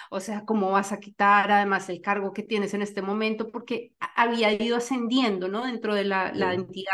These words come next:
Speaker 1: que estaba, podía ascender de cargo. Entonces, todo eso me llevaba a, mm, adquirir como una responsabilidad mayor de construir un camino, cómo voy a hacer, cómo voy a defraudar también ese camino que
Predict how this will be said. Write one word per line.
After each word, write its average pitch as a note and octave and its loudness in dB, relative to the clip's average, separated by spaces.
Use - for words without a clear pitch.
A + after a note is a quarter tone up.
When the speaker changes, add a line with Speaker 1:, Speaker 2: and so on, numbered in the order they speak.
Speaker 1:
que G#3+ -10
estaba, G#3+ 2
podía G#3+ -2
ascender F#3 -4
de E3 -6
cargo. F3+ 0
Entonces, A#3 -4
todo C4+ 8
eso C4 2
me C4 2
llevaba G#3 2
a, A#3+ 4
mm, A#3 -4
adquirir B3 0
como D4 4
una G#3+ 4
responsabilidad C#4 2
mayor F#3+ -2
de C4+ 0
construir C4 -2
un G#3 0
camino, A3 0
cómo A3 0
voy C#4+ 2
a G4 0
hacer, D4+ -4
cómo C4 2
voy D4 2
a E4+ 0
defraudar C#4 -2
también A#3+ -4
ese B3 -6
camino B3+ 2
que B3+ -2